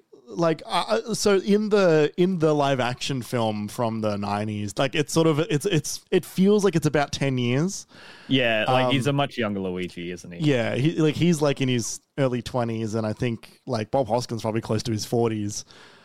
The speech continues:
Speaker 2: Yeah.
Speaker 1: um, if not later. Um, uh,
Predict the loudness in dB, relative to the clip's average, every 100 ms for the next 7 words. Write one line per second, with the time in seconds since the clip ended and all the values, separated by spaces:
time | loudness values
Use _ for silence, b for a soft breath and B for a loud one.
0 | B B -4 0 0 -2 -4 -4 -2 -4
1 | -4 _ _ _ _ -4 -2 0 -2 -4
2 | -8 _ _ _ _ _ -4 0 0 0
3 | -2 -6 -10 _ _ _ _ _ _ _
4 | _ _ -4 0 0 0 0 -2